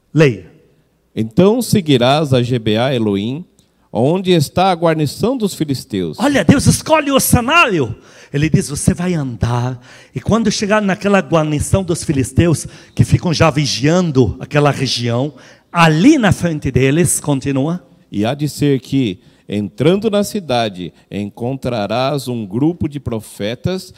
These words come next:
Speaker 2: que descem do alto, precedidos de saltérios e tambores e flautas, harpas, e eles estarão profetizando."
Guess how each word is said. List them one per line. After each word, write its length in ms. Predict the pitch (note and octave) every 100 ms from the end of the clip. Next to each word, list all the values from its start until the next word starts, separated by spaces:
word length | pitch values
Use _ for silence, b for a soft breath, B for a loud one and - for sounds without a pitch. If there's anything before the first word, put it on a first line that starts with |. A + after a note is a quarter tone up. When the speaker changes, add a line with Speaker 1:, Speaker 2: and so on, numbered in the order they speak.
| b b
Speaker 2:
que 140 | C3+
descem 560 | A#2 A2+ F#3+ B3 - A#3
do 180 | F#3 C#3
alto, 500 | G#2 G2 - F#2 D#2 _ _ _
precedidos 1000 | G2 G#2 - F#2 G#2 F3 F3+ F#3 E3+ - _ _
de 160 | G#2+ A2+
saltérios 800 | - E2 - B2+ C3+ C#3+ C#3 B2
e 40 |
tambores 760 | A2 A2 F#2+ F2+ C3+ C#3+ B2 G#2
e 60 |
flautas, 680 | F#2 - A#2 C#3 C#3 A#2 F#2
harpas, 600 | F#2 C3+ D#3+ E3+ F3 E3+ - b b
e 160 | A2 A#2
eles 320 | E3+ D#3+ D3
estarão 680 | D3 - B2+ A#2 F3 A3+ -
profetizando." 1080 | - C#3+ E3+ - C#3 A2+ F2+ F2 D#2+ D2+ E2+